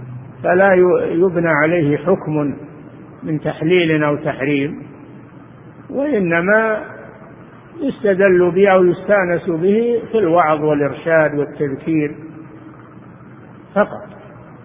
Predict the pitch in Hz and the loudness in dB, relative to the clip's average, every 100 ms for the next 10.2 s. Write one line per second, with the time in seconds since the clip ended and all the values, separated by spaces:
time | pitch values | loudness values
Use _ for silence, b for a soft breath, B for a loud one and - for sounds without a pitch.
0 | - - - - - 160 165 - 160 156 | -20 -20 -20 -20 -12 -8 -6 -4 -2 2
1 | 175 170 151 147 - 156 147 160 160 156 | 4 4 2 -4 -2 0 0 0 0 -2
2 | - - - - - - - - - - | -8 -16 -18 -20 -20 -20 -20 -20 -20 -20
3 | - - 214 185 175 165 165 160 151 151 | -18 -4 -2 0 2 2 2 2 2 2
4 | 147 - - - - - - - - - | 0 -4 -10 -12 -14 -20 -20 -20 -14 -6
5 | 151 151 175 165 165 147 156 170 139 147 | -2 0 0 2 2 4 2 2 2 0
6 | - 180 175 151 131 143 147 170 175 147 | 0 0 0 -2 -2 -4 0 4 4 4
7 | 139 123 127 143 208 240 233 - - - | 0 -2 -4 -4 -4 -4 -8 -14 -20 -10
8 | - 180 165 156 214 262 156 156 165 170 | -2 0 2 2 2 0 0 2 4 2
9 | 156 151 196 180 - 165 135 139 139 127 | 0 2 2 0 -2 -4 -4 -4 -4 -4
10 | 147 | -2